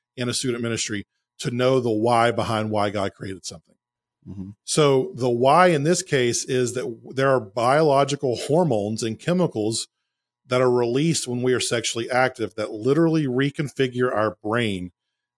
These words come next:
Speaker 1: and cause us to view people and situations differently. So it's not just about taking away the fun of sex. It's not just about denying that pleasure.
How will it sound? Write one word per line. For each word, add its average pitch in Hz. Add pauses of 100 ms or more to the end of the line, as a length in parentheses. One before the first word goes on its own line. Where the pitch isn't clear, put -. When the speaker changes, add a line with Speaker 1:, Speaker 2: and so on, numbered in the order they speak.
Speaker 1:
and 113
cause 123
us 120
to 120
view 110
people 135
and 113
situations 107
differently. - (1200)
So 147
it's 139
not 170
just 175
about 170
taking 160
away 135
the 123
fun 131
of 107
sex. 127
It's 107
not 139
just 139
about 147
denying 120
that 110
pleasure. 120